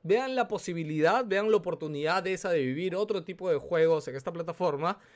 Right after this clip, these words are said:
y dos, darle más accebil-, accesibilidad a la gente. Bueno, el único que en realidad tiene eso es Xbox, ¿no? Que le puede dar más a sus usuarios, porque básicamente les está, les está dando más oportunidades a sus usuarios, lo cual es bravazo. Pero de ahí a, a la escalabilidad hacia futuro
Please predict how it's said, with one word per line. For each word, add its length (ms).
y 140
dos, 340
darle 320
más 180
accebil-, 480
accesibilidad 760
a 40
la 100
gente. 320
Bueno, 240
el 120
único 300
que 80
en 80
realidad 320
tiene 220
eso 140
es 60
Xbox, 340
¿no? 120
Que 100
le 100
puede 240
dar 200
más 300
a 80
sus 160
usuarios, 500
porque 220
básicamente 500
les 220
está, 400
les 180
está 200
dando 260
más 220
oportunidades 600
a 60
sus 220
usuarios, 480
lo 100
cual 320
es 120
bravazo. 400
Pero 280
de 120
ahí 340
a, 140
a 280
la 100
escalabilidad 720
hacia 180
futuro 600